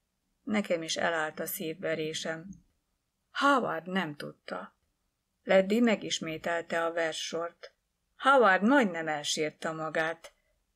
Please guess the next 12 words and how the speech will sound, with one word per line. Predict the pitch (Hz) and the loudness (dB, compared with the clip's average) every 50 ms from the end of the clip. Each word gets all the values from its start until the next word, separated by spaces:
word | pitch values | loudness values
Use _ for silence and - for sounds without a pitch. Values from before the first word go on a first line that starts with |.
| _ _ _ _ _ _ - | _ _ _ _ _ _ -10
Nem | 240 104 - - 170 143 | -6 -4 -4 -4 -6 -8
tudja. | - 175 165 - - - 208 214 208 - - - _ _ _ _ _ _ _ _ _ _ _ _ _ _ | -12 -12 -12 -12 -10 -6 -4 -4 -4 -4 -8 -12 _ _ _ _ _ _ _ _ _ _ _ _ _ _
Nem | - 247 247 277 269 240 208 | 0 2 4 4 2 2 0
tudja. | - 151 151 - 190 - - 185 190 196 185 - - _ _ _ _ _ _ _ _ _ _ _ _ _ _ _ _ _ _ | -4 -6 -10 -10 -10 -8 -8 -6 -6 -6 -8 -12 -16 _ _ _ _ _ _ _ _ _ _ _ _ _ _ _ _ _ _
Megszólalt. | - 196 185 160 - - - - 151 151 156 151 156 156 160 - - - - _ _ _ _ _ _ _ _ _ _ _ _ _ - | -6 -6 -6 -4 -4 -8 -4 -4 -2 -2 -2 -2 -2 -4 -6 -8 -12 -20 -20 _ _ _ _ _ _ _ _ _ _ _ _ _ 0
Nem | - 220 269 262 220 | 4 4 6 6 6
tudom. | 208 - 151 147 156 151 151 156 165 170 151 _ _ _ _ _ _ _ _ _ _ _ _ _ _ - | 4 2 -2 -4 -2 -4 -4 -4 -6 -10 -16 _ _ _ _ _ _ _ _ _ _ _ _ _ _ 2
Persze, | 311 359 415 - - - 196 | 4 4 4 4 4 6 6
hogy | 190 185 180 180 165 | 8 8 8 8 6
nem, | 170 165 170 170 170 175 175 175 156 - _ _ _ _ _ _ _ _ _ - | 4 0 2 4 4 4 2 0 -8 -12 _ _ _ _ _ _ _ _ _ -6
mondta | - 185 170 160 147 - 160 156 | -2 -2 -2 -2 -2 -2 -2 0
Leddy. | 151 151 143 143 - 160 156 151 | 2 0 0 0 -2 -2 -4 -4